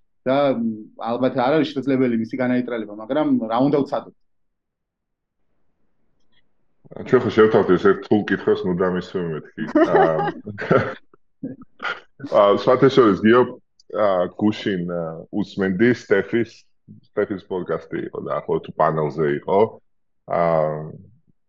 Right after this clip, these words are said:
Speaker 2: და ზ-, ზუსტად ლუკაზე ვსაუბრობ და რა, ალბათ
Speaker 1: მმ.
Speaker 2: სტეფმა, ანუ, ამ კონტექსტში კი არ იყო რაღაც მსოფლიო ჩემპიონატთან არას-, ასოცირდებოდა. ხო ხტები, რაღაც თუ სხვა თემაზე იყო საუბარი და აი, სტეფს კითხეს, რა, აი,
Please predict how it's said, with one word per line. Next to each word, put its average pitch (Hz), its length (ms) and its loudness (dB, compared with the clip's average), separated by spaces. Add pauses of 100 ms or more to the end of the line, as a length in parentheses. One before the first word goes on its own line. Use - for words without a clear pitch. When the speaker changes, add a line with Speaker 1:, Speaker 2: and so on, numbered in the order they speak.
(440)
Speaker 2:
და 98 160 4 (320)
ზ-, - 360 -8
ზუსტად 104 380 -2
ლუკაზე 95 440 -2
ვსაუბრობ 82 580 -4
და 76 160 -10
რა, 85 120 -2 (640)
ალბათ 85 360 -2
Speaker 1:
მმ. - 60 -20
Speaker 2:
სტეფმა, 85 540 -2 (1200)
ანუ, 95 220 -2 (260)
ამ 104 220 2
კონტექსტში 120 400 0
კი 107 100 -2
არ 120 160 2
იყო 101 140 0
რაღაც 92 200 0
მსოფლიო 104 480 -4
ჩემპიონატთან 95 680 -6
არას-, 87 420 -4 (520)
ასოცირდებოდა. 78 840 -6
ხო 85 140 -6
ხტები, 101 200 0
რაღაც 90 220 0
თუ 101 100 -4
სხვა 101 240 0
თემაზე 92 460 -4
იყო - 180 -8
საუბარი 87 460 -4
და 110 120 0
აი, 107 100 2 (280)
სტეფს 101 300 -2
კითხეს, 95 380 -6
რა, 107 120 0
აი, 95 100 2